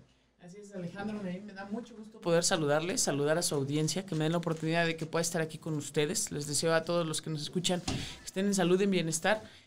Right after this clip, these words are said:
Y bueno, así es, en estos momentos regidora con licencia en el Ayuntamiento de Toluca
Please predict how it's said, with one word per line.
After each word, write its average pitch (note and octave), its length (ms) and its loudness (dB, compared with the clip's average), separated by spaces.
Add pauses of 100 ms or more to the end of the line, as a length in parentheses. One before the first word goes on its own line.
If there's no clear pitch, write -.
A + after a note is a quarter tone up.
(120)
Y F3+ 40 -8
bueno, A3+ 220 6
así A3 220 6
es, G3+ 240 4
en F3+ 80 2
estos G3 200 0
momentos F#3 380 4
regidora F3 460 4
con D#3+ 160 4
licencia D#3+ 420 2
en G3 120 2
el D#3 120 2
Ayuntamiento D3 560 2
de E3 80 2
Toluca D#3+ 480 2